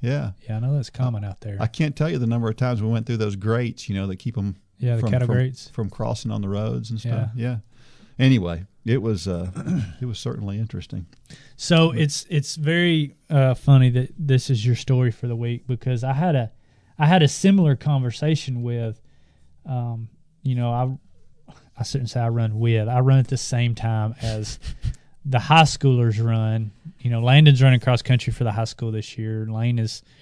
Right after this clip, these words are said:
Speaker 2: graduated now, but Landon is still on the cross country team. So, you know, I've always ran with the,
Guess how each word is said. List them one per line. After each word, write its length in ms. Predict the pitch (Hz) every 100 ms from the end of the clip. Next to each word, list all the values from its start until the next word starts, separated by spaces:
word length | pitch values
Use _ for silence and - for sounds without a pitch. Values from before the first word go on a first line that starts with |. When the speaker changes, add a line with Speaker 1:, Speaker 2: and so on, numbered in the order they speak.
| _ _ -
Speaker 2:
graduated 520 | 135 127 120 120 113
now, 260 | 113 113 113
but 260 | 117 123 -
Landon 300 | 135 123 135
is 40 | 117
still 160 | - 120
on 40 |
the 60 | 113
cross 240 | 120 110
country 260 | - 127 -
team. 240 | - 117
So, 220 | - 127 - - - - - - _
you 100 | 180
know, 80 | 196
I've 180 | 165 180
always 380 | 170 160 139 127
ran 560 | 139 139 139 123 123 - _ _ - - -
with 260 | 135 135
the, 100 | 131